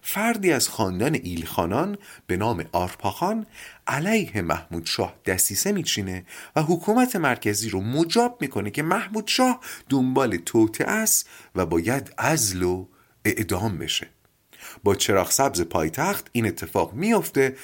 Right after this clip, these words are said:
و خود آرپاخان والی فارس می‌شه. ولی خیلی زود گوش‌های پشت دیوار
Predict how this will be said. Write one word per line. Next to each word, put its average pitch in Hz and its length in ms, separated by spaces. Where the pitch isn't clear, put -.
و 120 80
خود 233 400
آرپاخان 113 800
والی 78 480
فارس - 480
می‌شه. - 220
ولی 78 280
خیلی 80 540
زود 175 520
گوش‌های 156 720
پشت - 420
دیوار 113 640